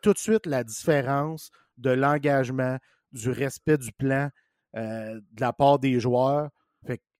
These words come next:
je vois quelque chose qui est en train de se dessiner. Je vois que Saint-Louis est en train de prendre la main. Tu sais, on voyait plus les matchs avançaient, plus qu'on le voyait volubile en arrière du banc.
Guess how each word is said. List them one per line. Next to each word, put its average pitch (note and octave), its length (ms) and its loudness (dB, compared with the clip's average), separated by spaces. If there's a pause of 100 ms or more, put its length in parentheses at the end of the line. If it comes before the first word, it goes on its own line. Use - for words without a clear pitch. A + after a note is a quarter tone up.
(280)
je A2+ 160 -10
vois F3 220 6
quelque E3 340 4
chose F3+ 400 4
qui D#3+ 60 -6
est D3+ 100 -2
en C#3 100 0
train C#3+ 140 -4
de D#3+ 60 -4
se D3 100 -4
dessiner. C#3 760 -2 (320)
Je A#2+ 140 -6
vois E3+ 220 6
que - 60 -14
Saint-Louis E3+ 680 2
est D3 140 -6
en C#3+ 140 -2
train F3+ 180 -6
de D3+ 160 0
prendre D#3+ 320 -2
la C3+ 180 0
main. C#3 200 -2
Tu - 160 -12
sais, - 100 -4 (260)
on A2+ 120 -4
voyait B2 280 2
plus D#3+ 160 -4
les C#3+ 160 4
matchs D#3+ 260 0
avançaient, C#3 480 -2
plus F3 240 -6
qu'on D#3+ 140 0
le B2+ 60 -2
voyait B2 300 0
volubile C#3 560 4
en C3+ 120 0
arrière C3 340 0
du A2 140 -10
banc. C3 380 -2